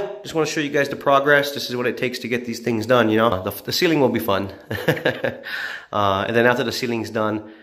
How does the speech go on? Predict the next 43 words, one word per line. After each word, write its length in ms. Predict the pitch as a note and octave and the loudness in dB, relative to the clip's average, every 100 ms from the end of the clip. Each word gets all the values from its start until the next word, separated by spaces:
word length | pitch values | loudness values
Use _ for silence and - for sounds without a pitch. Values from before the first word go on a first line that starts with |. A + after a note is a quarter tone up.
| - | -2
then 160 | A2+ | 2
I 60 | A#2 | 2
can 180 | A2+ G2 | 0 -4
work 220 | G#2 G#2+ | -6 -4
on 140 | G2+ | -2
all 100 | G2+ | 0
the 80 | F#2+ | -2
seams 400 | - - G2+ F#2+ | -4 -6 -8 -6
down 220 | F#2+ F2+ | -6 -4
here 160 | G2 F#2+ | -2 0
that's 160 | F2 | -2
really 260 | F#2 G2+ F#2+ | -2 -2 -2
easy 220 | F#2+ F#2 | -4 -6
to 80 | F#2 | -4
get 260 | F2+ F#2 - | 0 0 0
to 160 | G2+ | -4
and 140 | F#2 F2+ | -2 -2
work 220 | F#2+ F#2+ | -2 0
on, 160 | F2+ F#2+ | 0 0
you 80 | |
know? 280 | F#2 F#2+ - - - - - - - | 0 0 -4 -16 -20 -18 -18 -20 -6
Uh, 160 | F#2+ F#2+ | 0 0
so 220 | F#2 B2+ | 2 4
yeah, 420 | C3 F#3 - - - - - - | 8 6 4 -2 -12 -20 -20 -10
just 160 | E3 | -2
wanna 140 | F3+ E3 | 0 0
show 120 | F3 | 4
you 160 | D#3+ | 6
guys 140 | D#3+ D#3+ | 6 4
some 100 | D3+ | 0
progress. 760 | D3+ D3+ D3+ D3+ - - - _ - - - - - | 2 4 4 2 0 -8 -12 _ -20 -20 -20 -14 -2
Um, 380 | A#2+ A#2 A2+ - - - - _ - - - _ _ - - | 2 2 2 -4 -12 -18 -20 _ -20 -20 -20 _ _ -4 4
yeah, 80 | |
you 80 | E3 | 6
gotta 140 | D#3+ F3 | 6 4
be 80 | E3 | 4
careful 320 | E3+ E3 C#3 | 4 2 0
too, 300 | - D3+ C#3+ | 0 0 2
um, 420 | B2 A#2+ G#2+ G#2+ - - | 4 2 2 -6 -16 -10
if 60 | |
you're 80 | C3 | 0
not 140 | C3 | 2
aware. 840 | A#2+ A#2+ A#2+ A#2+ - - - D#3+ C3+ | 4 6 6 4 2 -4 0 0 0